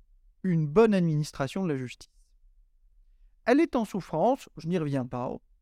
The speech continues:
euh, mais on le retrouve d'ailleurs même dans l'aspect disciplinaire. Quelles sont les sanctions qui ont été prononcées ? Il y a un recensement, il faut le lire, hein, c'est assez intéressant, euh, des sanctions qui sont prononcées. Les sanctions qui sont prononcées, c'est quoi ?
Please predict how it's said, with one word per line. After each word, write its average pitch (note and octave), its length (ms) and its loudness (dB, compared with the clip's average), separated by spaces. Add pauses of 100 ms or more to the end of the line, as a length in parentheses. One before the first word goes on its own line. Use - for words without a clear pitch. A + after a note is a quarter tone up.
(120)
euh, A#2 240 -4
mais E3 400 2 (320)
on C3+ 140 -4
le D3 120 0
retrouve F3+ 460 0
d'ailleurs D#3 420 0
même G#3 360 2
dans F3 100 0
l'aspect D#3 360 -2
disciplinaire. E3+ 640 -2 (800)
Quelles D#4 240 4
sont E4+ 200 -2
les A#3 120 4
sanctions G3 440 -2
qui - 80 -6
ont E3+ 40 0
été D#3 200 -2
prononcées ? C#3+ 540 -6
Il D#3+ 60 -2
y G3+ 40 4
a G#3+ 60 6
un G#3+ 40 4
recensement, A#3 600 0
il D3 80 -2
faut D#3 140 -2
le G3+ 80 2
lire, E3+ 220 0
hein, D3+ 140 -6
c'est - 140 -6
assez C3 240 -4
intéressant, D3 580 -2 (440)
euh, B2+ 260 0
des C#3 140 0
sanctions E3 480 0
qui C#3+ 140 -4
sont C#3+ 200 -4
prononcées. C3+ 640 -6 (1160)
Les G#3 180 0
sanctions A#3 420 -2
qui G3+ 140 -4
sont F#3 200 -2
prononcées, D#3+ 540 -4
c'est D3 180 -6
quoi ? D3+ 320 -8